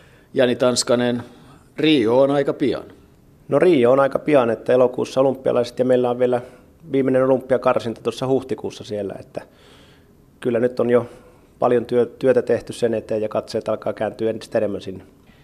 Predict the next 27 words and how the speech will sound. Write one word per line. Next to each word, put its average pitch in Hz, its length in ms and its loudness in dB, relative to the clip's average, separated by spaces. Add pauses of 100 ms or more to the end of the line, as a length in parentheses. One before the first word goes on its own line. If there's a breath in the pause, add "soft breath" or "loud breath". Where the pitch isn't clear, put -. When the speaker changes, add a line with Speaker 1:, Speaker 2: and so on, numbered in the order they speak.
(320 soft breath)
Speaker 1:
Niin, 139 180 2
huhtikuussa 127 720 0
on 113 360 0
test-event 113 800 -4
ja 107 220 -2
olympiakarsinnat 110 1300 -2
ja, 107 300 -2
ja 104 280 -2 (600)
jos 120 220 -8
oikein 127 420 2
ymmärrän, 117 500 -2
niin 113 100 -6
siinä 127 260 -2
on 123 60 2
odotettavissa 120 680 -2
vielä 120 260 0
erilaista 117 540 -2
vauhtia 117 400 0
ja 110 120 0
vaarallisia 117 540 0
tilanteita 110 600 0
ennen 110 160 -6
kuin 117 120 -8
sekin 117 340 -6 (220 loud breath)
seikkailu 117 640 0
on 117 80 -4
käyty. 117 380 -2